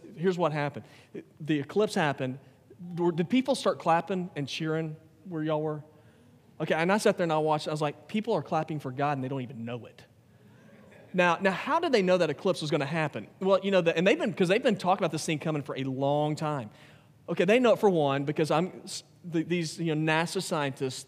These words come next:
they're, they're pretty smart, right? But they didn't just know that it was coming because of how smart they are. They knew it was going to happen because of this reason, because of the precision of creation.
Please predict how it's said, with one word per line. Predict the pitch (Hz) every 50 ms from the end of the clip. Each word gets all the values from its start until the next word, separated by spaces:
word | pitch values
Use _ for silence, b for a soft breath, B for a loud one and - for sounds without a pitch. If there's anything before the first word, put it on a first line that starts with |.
| -
they're, | - 208 185 - - - -
they're | - 190
pretty | - - 165 143 123
smart, | - - 139 120 113 - - - _ _ -
right? | 139 131 131 135 - - b b b b b b b b b b b b b b _ _ _ - -
But | 175 190 185
they | 214 240
didn't | 285 302 220 208 202
just | 165 180 180 -
know | 190 190 185
that | 170 165
it | 170
was | 143 143 -
coming | - - 180 170 160 143 131
because | 139 156 151 135
of | 135
how | 156 143
smart | 135 - 151 143 143 135
they | - 135 127
are. | 123 123
They | 131 131 147 151
knew | 143 147 165 185 208 220 226 226 226 226 220 -
it | 175
was | 160 151 147
going | 170 175 170
to | 151 147
happen | 151 147 135 127 - 147 131
because | 120 131 - 139 120 131
of | 127
this | 131 127 -
reason, | 143 131 127 120 127 117 113 B B B B -
because | 143 135 - - - 175 180 180 180 180 185 180 - -
of | - 156 143 135
the | 127
precision | - - - 135 127 - - - - 160 147 135 117 113 113 107 98 104 110 110 _ _ b b b b b b b b _
of | - 120 -
creation. | - - 143 127 113 104 101 - - - 92 -